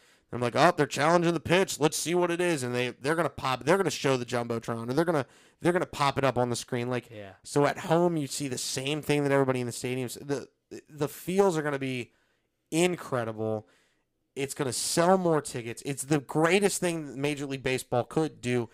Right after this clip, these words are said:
Speaker 1: And it's, and everybody's big thing is like, "Well, replay sucks now as it is." Well, yeah,
Speaker 2: Uh.
Speaker 1: that's 'cause you're replaying stuff that, like, is multiple angles and things like that.
Speaker 2: Yeah.
Speaker 1: No, no, no. With the strike zone, it's literally one angle. Like,
Speaker 2: Yeah.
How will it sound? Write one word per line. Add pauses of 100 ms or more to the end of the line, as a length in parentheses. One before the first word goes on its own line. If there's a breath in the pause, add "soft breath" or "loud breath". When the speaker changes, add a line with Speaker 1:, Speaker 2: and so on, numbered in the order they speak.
(340 soft breath)
Speaker 1:
And
it's,
and
everybody's
big
thing
is
like,
"Well,
replay
sucks
now
as
it
is." (380 soft breath)
Well,
yeah,
Speaker 2:
Uh.
Speaker 1:
that's
'cause
you're
replaying
stuff
that,
like,
is
multiple
angles
and
things
like
that.
Speaker 2:
Yeah.
Speaker 1:
No,
no,
no. (280 soft breath)
With
the
strike
zone,
it's (140)
literally
one
angle.
Like,
Speaker 2:
Yeah.